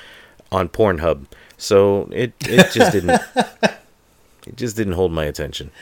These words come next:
Speaker 1: Well, <laughs> not like
Speaker 2: Oh.
Speaker 1: Pornhub does anyway.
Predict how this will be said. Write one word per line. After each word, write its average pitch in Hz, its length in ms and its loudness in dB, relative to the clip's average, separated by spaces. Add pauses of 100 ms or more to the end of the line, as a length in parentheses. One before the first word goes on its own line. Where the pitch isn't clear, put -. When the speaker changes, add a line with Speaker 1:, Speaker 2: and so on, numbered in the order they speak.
(300)
Speaker 1:
Well, 101 320 4
<laughs> 120 380 -4
not 104 160 4
like 92 160 2
Speaker 2:
Oh. 113 120 2
Speaker 1:
Pornhub 82 320 0
does 73 200 -8
anyway. 73 240 -10